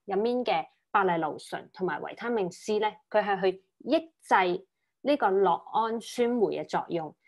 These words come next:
令到酪氨酸唔會咁多噉樣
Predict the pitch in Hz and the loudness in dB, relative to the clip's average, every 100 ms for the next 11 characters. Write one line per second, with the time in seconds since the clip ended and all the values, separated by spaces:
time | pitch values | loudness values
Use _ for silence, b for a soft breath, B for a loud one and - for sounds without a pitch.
0 | b b b - 262 262 262 269 262 - | b b b 0 2 2 4 4 4 4
1 | 294 311 - 311 311 302 _ _ _ 185 | 2 0 0 2 2 -2 _ _ _ -4
2 | 190 180 196 233 - 254 247 254 _ 285 | 0 4 2 2 2 2 4 -2 _ 6
3 | 285 311 202 185 170 | 8 6 6 2 0